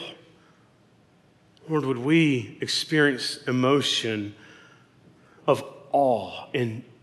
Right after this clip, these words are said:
over the fact that you died for us?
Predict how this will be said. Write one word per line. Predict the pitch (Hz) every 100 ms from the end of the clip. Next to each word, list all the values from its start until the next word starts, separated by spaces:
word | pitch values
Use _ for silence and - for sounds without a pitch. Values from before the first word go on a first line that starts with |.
| _
over | 151 135
the | 131
fact | - 147 131 -
that | 113 -
you | 151
died | 113 123 123 120 117
for | - 110 110 110
us? | 113 92 - - -